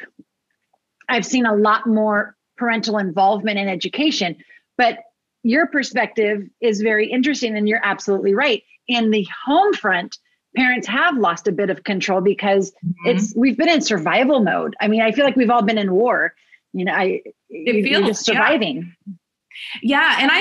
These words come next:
Speaker 2: agree with you. I mean, I think that for the first, for few months of,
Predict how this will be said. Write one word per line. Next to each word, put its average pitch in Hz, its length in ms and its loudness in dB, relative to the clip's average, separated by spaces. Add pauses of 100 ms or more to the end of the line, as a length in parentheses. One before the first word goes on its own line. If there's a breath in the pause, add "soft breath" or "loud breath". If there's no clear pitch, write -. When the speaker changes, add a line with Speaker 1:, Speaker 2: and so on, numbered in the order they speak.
(120)
Speaker 2:
agree 320 240 0
with 254 140 -2
you. 175 120 2
I 185 120 0
mean, 240 140 4
I 240 160 2
think 254 220 -2
that 226 400 0
for 233 100 -2
the 214 80 0
first, - 600 -2 (120)
for 220 320 -2
few 240 220 2
months 208 440 2 (100)
of, 180 300 2